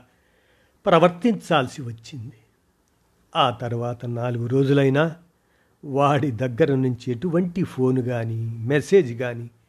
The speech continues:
రాలేదు. నా ప్రవర్తనకి బాగా నొచ్చుకున్నాడేమోనని అనిపించి చాలాసార్లు కాల్ చేద్దామనుకున్నా శశాంక్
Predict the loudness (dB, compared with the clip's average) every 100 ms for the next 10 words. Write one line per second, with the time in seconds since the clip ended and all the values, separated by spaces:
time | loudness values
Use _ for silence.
0 | _ _ _ _ _ -6 0 2 2 0
1 | -6 -8 -18 _ _ _ _ _ _ _
2 | _ -12 -2 2 2 0 -4 0 -2 -4
3 | -6 -4 -6 -10 0 4 6 8 6 6
4 | 2 -2 -4 -6 -8 -2 0 0 0 -4
5 | -6 -8 -8 -12 -14 _ _ _ -6 -4
6 | -4 -2 -2 -4 -8 -10 -10 _ _ _
7 | _ _ _ _ _ _ _ _ 4 8
8 | 8 8 6 2 0 0 -4 -2 2 4
9 | 2 -2 -2 0 -2 -2 -4 -2 0 2
10 | 2 0 -10 _ _ _ _ _ _ _
11 | _ _ _ -2 -2 2 2 2